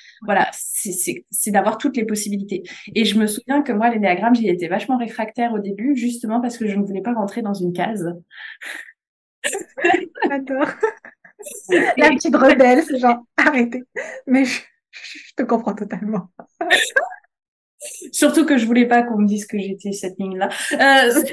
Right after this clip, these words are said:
Speaker 2: <laughs>
Speaker 1: non, c'est pas vrai, c'est pas moi. Euh,
Speaker 2: J'adore.
Speaker 1: parce que voilà, c'est le problème, c'est que le mental, l'ego, il va, il va ressortir
Speaker 2: Ouais.
Speaker 1: ce qui,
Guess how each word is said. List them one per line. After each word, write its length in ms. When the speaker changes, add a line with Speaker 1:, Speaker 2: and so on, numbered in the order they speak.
Speaker 2:
<laughs> 480
Speaker 1:
non, 140
c'est 180
pas 180
vrai, 160
c'est 140
pas 160
moi. 300
Euh, 120
Speaker 2:
J'adore. 320
Speaker 1:
parce 180
que 100
voilà, 400
c'est 160
le 60
problème, 300
c'est 160
que 100
le 220
mental, 520
l'ego, 280
il 160
va, 180
il 120
va 100
ressortir 440
Speaker 2:
Ouais. 20
Speaker 1:
ce 120
qui, 640